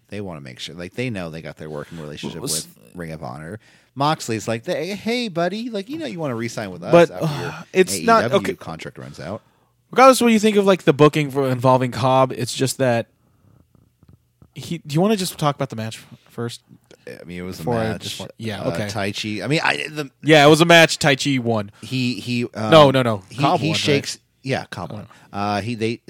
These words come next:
Speaker 1: for some reason, Tai Chi's, like, being very face-like and, like, shaking his hand. I didn't get that 'cause it didn't play into the match at all.
Speaker 2: He's being fake. He's Alexa Bliss. He's pretty much the Alexa Bliss of
Speaker 1: But
Speaker 2: New
Speaker 1: it,
Speaker 2: Japan.
Speaker 1: it didn't play into the match. Like, he didn't, like,
Speaker 2: Just like Alexa Bliss.
Speaker 1: try to swerve into, <laughs> like,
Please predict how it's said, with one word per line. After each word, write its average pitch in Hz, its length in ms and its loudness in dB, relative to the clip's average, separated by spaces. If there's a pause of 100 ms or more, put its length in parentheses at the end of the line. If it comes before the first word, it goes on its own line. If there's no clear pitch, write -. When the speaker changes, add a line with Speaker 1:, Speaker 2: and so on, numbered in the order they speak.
(140)
Speaker 1:
for - 140 -8
some 277 220 0
reason, 269 260 -4
Tai 151 180 -4
Chi's, 190 220 -6
like, 160 160 -2
being 143 180 -4
very 117 280 -4
face-like 175 760 -8 (460)
and, 110 80 -10
like, 98 120 -6
shaking 120 300 -8
his 120 120 -12
hand. 123 280 -8 (240)
I 170 60 -4
didn't 214 140 -6
get - 120 -2
that 151 100 -4
'cause - 120 -8
it 202 40 -2
didn't 214 120 -8
play 233 140 0
into 214 120 -4
the 202 60 -2
match 220 260 0
at 196 60 0
all. 110 120 4
Speaker 2:
He's 151 120 -4
being 170 160 2
fake. 135 340 2
He's 117 300 -6
Alexa 139 340 0
Bliss. 107 280 -4
He's 156 120 -2
pretty 254 220 6
much 262 220 4
the 196 100 6
Alexa 160 360 6
Bliss 123 320 0
of - 40 4
Speaker 1:
But 185 100 2
Speaker 2:
New 120 80 0
Speaker 1:
it, 113 60 0
Speaker 2:
Japan. 107 340 -6
Speaker 1:
it 139 80 -2
didn't 160 220 -4
play 139 240 -6
into 135 180 -12
the 98 80 -10
match. 101 540 -8
Like, 110 100 -2
he 139 160 -4
didn't, 135 180 -4
like, 107 180 -4
Speaker 2:
Just 113 200 -2
like 113 160 -4
Alexa 107 300 -6
Bliss. 104 240 -8
Speaker 1:
try 120 160 -2
to 113 80 -4
swerve - 360 2
into, 101 200 -6 (240)
<laughs> - 200 -20
like, 107 440 -6